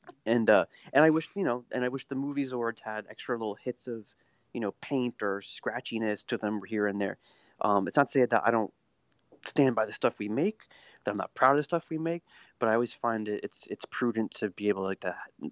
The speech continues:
rather than be offended or just say, "Oh, fans don't know." Fans do know, and they do love.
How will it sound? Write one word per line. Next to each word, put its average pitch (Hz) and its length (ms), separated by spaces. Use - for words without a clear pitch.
rather 113 200
than 101 100
be 98 120
offended 101 720
or 98 240
just 95 160
say, 98 140
"Oh, 90 140
fans 92 280
don't 92 160
know." 90 220
Fans 165 180
do 135 140
know, - 180
and 98 140
they 98 80
do 110 220
love. 98 240